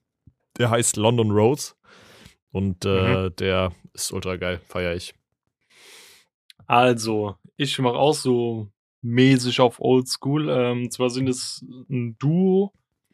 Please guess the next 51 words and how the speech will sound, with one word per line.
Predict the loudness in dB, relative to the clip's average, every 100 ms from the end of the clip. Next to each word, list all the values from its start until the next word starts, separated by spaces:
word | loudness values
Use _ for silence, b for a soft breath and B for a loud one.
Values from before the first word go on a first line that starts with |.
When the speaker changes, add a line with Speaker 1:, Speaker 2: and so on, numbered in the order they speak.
| _ -4
Speaker 2:
und |
die | 2
machen | 2 4 2
so | 6 6 8 6 2 -2 _ _ _ _
Oldschool-Rap, | 4 6 6 4 0 2 4 4 2
aber | 0 4 6 6 2 2
machen | 0 2
das | -2 0
halt | -2 -2 _ -8
neu, | 2 2 2 -6 _
weißt | -8 -8 -2
du? | -2
Speaker 1:
Mhm. | -2
Speaker 2:
Ich | -2 -2
weiß | 0
nicht, | -2
ob | -2
du | -8
die | -12
kennst, | -2 2 2 0 -10
Joey | 0 4 4 4 2 -2 2
Valence | 4 4 4 0 -2 -4
und | -4 -4 -8 _ 2
Bray | 4 4 0
oder | -2 -4
so | -6 -6 -8 -12 _ _
heißen | -6 -4 -4
die. | -4 -6
Speaker 1:
Kenn | -6 -10
ich | -8
nicht. | -12 -12 -20 _
Speaker 2:
Du | 4
hast | 4 4
die, |
glaub, | 4 2
safe | 2 2 2
mal | 2
gehört, | 4 4 2
die, | -4 -8
die | -8 -4
sind | -2 -2 -2
oft | -6 0
bei | 0
so | 0
TikToks | -6 -10 -10 -4 -4 -2
irgendwie | -4 -4 -2 0 0 -2
zu | -4
hören | 0 2 2
im | 0
Hintergrund. | 2 2 2
Speaker 1:
Hm. | 0